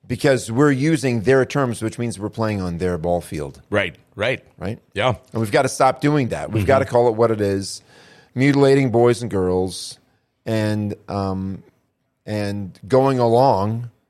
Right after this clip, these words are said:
Speaker 1: with the delusion that they are something that they're not.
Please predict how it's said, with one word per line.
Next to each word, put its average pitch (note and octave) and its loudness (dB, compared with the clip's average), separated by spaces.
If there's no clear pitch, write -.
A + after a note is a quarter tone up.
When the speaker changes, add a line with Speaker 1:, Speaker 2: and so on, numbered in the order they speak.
Speaker 1:
with A2+ -4
the A#2 -2
delusion A#2+ 0
that A2 0
they C3+ 4
are B2+ 6
something B2 -4
that - -2
they're A2+ 0
not. C3 -2